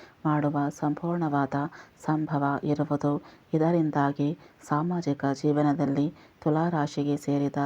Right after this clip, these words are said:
ಜನರು ತಮ್ಮದೇ ಆದಂತಹ ಹೆಸರನ್ನು ಗಳಿಸುವರು. ಐದು, ಧನುರಾಶಿ. ಧನುರಾಶಿಗೆ ಸೇರಿದ ಜನರಿಗೆ ಬುಧಾದಿತ್ಯ ರಾಜಯೋಗವು ಭೌತಿಕ ಸಾಮರ್ಥ್ಯ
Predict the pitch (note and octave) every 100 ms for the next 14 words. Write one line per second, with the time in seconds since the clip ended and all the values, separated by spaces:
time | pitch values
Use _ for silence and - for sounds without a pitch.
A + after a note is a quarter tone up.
0 | C#3 C#3+ C#3+ C#3 D3 - - - - D3+
1 | E3+ F3 F3+ - C#3+ C#3 C#3 C#3+ C#3 D3
2 | D3 - - - D#3 D3+ F3+ D#3+ C#3+ C#3+
3 | D#3 - C#3+ C#3 C#3+ C#3+ C#3+ C#3+ C#3+ -
4 | - - - C#3+ C#3+ C#3+ C#3+ - - -
5 | F3 D#3 D3 D3 C#3 C3+ - D3 D3 -
6 | - - D#3 D3+ F#3 G3 D3 C#3+ C#3 C#3+
7 | D3 D3 C#3+ C#3+ C#3+ C#3+ D3 C#3+ C#3+ C#3
8 | C#3+ D#3 - - - D#3 D#3 E3+ E3+ D3
9 | D3 D3 C#3+ C#3 C#3 C#3+ D3 C#3+ C#3+ D3+
10 | C#3+ D3 - - - - D#3 D#3+ F3+ F3+
11 | - D#3 D3 C#3+ - D3